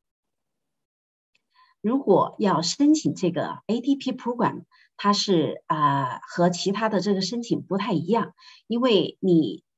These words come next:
按照您申请的每一个设备，那么它的申请的方式呢，都是，申请的表格都是不一样的，每一个设备都有自己特定的申请表格。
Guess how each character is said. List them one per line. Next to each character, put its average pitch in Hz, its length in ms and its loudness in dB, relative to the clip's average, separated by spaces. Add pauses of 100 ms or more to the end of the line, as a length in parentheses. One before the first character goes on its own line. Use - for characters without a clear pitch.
(120)
按 233 240 4
照 196 240 4
您 165 200 4
申 262 300 -2
请 139 240 -2
的 156 160 -2
每 156 260 0
一 160 300 -6
个 214 200 -6
设 220 260 -2
备， 175 240 -4 (360)
那 180 140 -2
么 156 140 2
它 170 180 -6
的 143 140 -6
申 196 200 0
请 190 140 -6
的 - 100 -12
方 226 240 -6
式 190 220 -2
呢， - 200 -2 (340)
都 180 180 2
是， - 340 -2
申 240 220 -4
请 202 160 -2
的 180 60 4
表 - 240 0
格 87 340 -12 (160)
都 196 220 2
是 175 400 -2
不 208 100 0
一 202 100 2
样 240 220 -2
的， - 160 -16 (360)
每 185 180 4
一 170 260 2
个 226 180 0
设 190 300 0
备 - 280 -4
都 190 160 0
有 170 120 0
自 175 200 -8
己 175 180 -12
特 - 180 -4
定 175 160 0
的 170 100 -8
申 180 200 -4
请 175 160 -2
表 - 200 -6
格。 175 300 -14